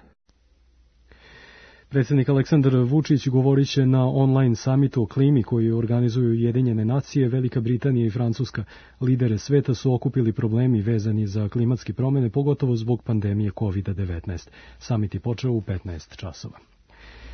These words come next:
Premijerka Ana Brnabić obišla je radove na izgradnji Moravskog koridora na delu Pojate-Kruševac i najavila da će prve deonice najsavremenijeg autoputa u Srbiji biti gotove već dve hiljade dvadeset druge godine.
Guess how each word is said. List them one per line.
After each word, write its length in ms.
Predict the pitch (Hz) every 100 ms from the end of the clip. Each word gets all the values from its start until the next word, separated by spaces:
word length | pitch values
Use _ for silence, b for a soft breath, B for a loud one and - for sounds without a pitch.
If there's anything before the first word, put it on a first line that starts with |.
| B B -
Premijerka 420 | 156 165 156 165
Ana 120 | 165
Brnabić 420 | 151 170 156 143
obišla 380 | 151 156 - 160
je 160 | 135 127
radove 400 | 135 143 139 123
na 160 | 120
izgradnji 540 | 117 104 120 131 131 117
Moravskog 580 | 120 127 123 - 120
koridora 500 | - 107 104 113 120
na 120 | 101 98
delu 340 | 110 117 107
Pojate-Kruševac 1120 | - 117 117 101 104 123 131 - 95 98 123
i 20 |
najavila 480 | 117 120 139 156 139
da 100 | 117
će 240 | - 117
prve 300 | 98 151 135
deonice 500 | 104 107 113 117 -
najsavremenijeg 840 | 107 120 - 107 107 107 117 117 107
autoputa 540 | 117 - 92 123 127
u 80 | 98
Srbiji 400 | - 139 143 113 B B B
biti 260 | 131 156 113
gotove 400 | 113 131 143 117
već 280 | 127 -
dve 220 | 123 104 110
hiljade 360 | 135 123 117
dvadeset 460 | 101 110 110 - 110
druge 200 | 117 110
godine. 400 | 110 113 95